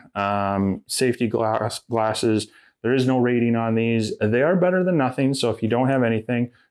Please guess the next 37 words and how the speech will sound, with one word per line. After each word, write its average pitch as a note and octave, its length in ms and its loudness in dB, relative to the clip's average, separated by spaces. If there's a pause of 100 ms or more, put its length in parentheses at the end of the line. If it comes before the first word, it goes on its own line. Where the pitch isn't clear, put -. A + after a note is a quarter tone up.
(100)
definitely C3+ 280 0
wear A#2 260 4
these A2 400 2
as G2+ 300 2
they G#2 140 2
will, G#2 400 2 (260)
uh, G#2 160 0
cut A#2 180 -2
down A2 220 0
on G#2 100 2
that G2+ 200 2
laser G#2 260 2
light G2+ 200 2
transmission. G#2 600 -2
However, A2 600 0 (280)
um, G2 320 -2
I G2+ 240 0 (100)
always B2 380 2
recommend G2 640 0
you G2 680 0
protect C3 380 -4
your C3 200 0
eyes G#2+ 340 0
the G2+ 60 -2
best G#2 280 -2
you G#2+ 80 0
can G#2 480 -2 (240)
and G#2 180 -2
get - 320 -2
a B2 80 -4
pair A#2+ 220 0
of G#2+ 80 0
glasses G2 500 -2
that G2 240 -2
are F#2 160 0
truly D3+ 380 2
rated A#2+ 560 2